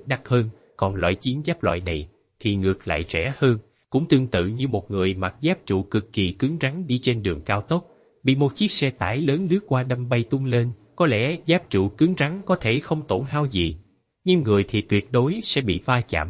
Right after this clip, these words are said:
mà chết. Người trong thang máy, thang máy đột nhiên rơi xuống, rơi xuống mặt đất. Thang máy không bị sao, nhưng người e rằng cũng chết, đều cùng một đạo lý.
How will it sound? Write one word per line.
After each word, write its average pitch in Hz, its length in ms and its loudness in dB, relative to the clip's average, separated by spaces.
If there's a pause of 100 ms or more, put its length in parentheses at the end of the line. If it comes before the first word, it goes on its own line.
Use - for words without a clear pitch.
mà 80 100 -4
chết. 139 240 2 (420)
Người 110 360 2
trong 135 140 -2
thang 135 220 -4
máy, 147 280 -4 (300)
thang 127 200 -2
máy 139 200 -2
đột 104 280 -2
nhiên 131 320 -2
rơi 131 140 4
xuống, 147 400 -4 (260)
rơi 120 180 4
xuống 147 260 -4
mặt 104 180 -6
đất. 202 160 2 (460)
Thang 139 220 -2
máy 135 240 0
không 143 180 -4
bị 95 140 0
sao, 127 360 -2 (280)
nhưng 147 180 2
người 98 180 2
e 131 280 0
rằng 87 220 -6
cũng 117 180 -4
chết, 135 200 2 (320)
đều 127 140 4
cùng 110 260 -2
một 92 200 -2
đạo 87 140 0
lý. 123 300 -2